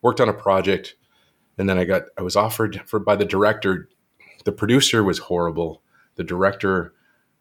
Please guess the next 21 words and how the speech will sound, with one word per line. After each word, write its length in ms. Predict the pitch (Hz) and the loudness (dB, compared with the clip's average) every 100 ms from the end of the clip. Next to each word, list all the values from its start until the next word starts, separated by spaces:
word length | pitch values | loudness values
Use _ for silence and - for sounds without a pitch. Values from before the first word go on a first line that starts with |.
| _ _ _ _ _ | _ _ _ _ _
liked 560 | 98 87 87 - - - _ _ _ _ _ _ _ | -4 -2 -2 -6 -14 -16 _ _ _ _ _ _ _
how 200 | - 82 | -6 -4
I 60 | 85 | -4
just 200 | 82 - | -4 -4
kept 240 | - - | -4 -2
going 340 | - 73 78 76 | -2 0 -2 -4
and 180 | 73 - | -8 -4
doing 240 | 78 67 | -4 -4
stuff, 280 | - - - | -6 -8 -6
even 220 | 78 76 | -4 -2
though 140 | 73 71 | -2 -2
it 80 | |
was 160 | - - | -2 -6
clearly 800 | - - - 90 78 64 65 - - - | -6 -10 -2 0 0 -2 -6 -10 -10 -12
<laughs> 220 | - - | -12 -14
kind 180 | - 127 | -8 -4
of 80 | 104 | -2
not 200 | 98 87 | -2 -4
an 100 | 78 - | -8 -2
awesome 320 | 78 80 80 | -2 -2 -6
environment. 520 | 76 76 95 113 123 | -8 -4 -2 -2 -6